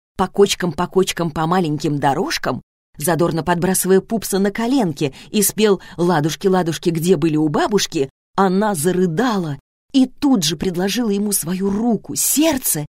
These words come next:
и политическое убежище в придачу. Но муж на этом не остановился.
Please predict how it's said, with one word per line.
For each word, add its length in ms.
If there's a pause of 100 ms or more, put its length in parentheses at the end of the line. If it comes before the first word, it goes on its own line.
(180)
и 100
политическое 840
убежище 640
в 120
придачу. 580 (520)
Но 280
муж 320
на 180
этом 300
не 100
остановился. 760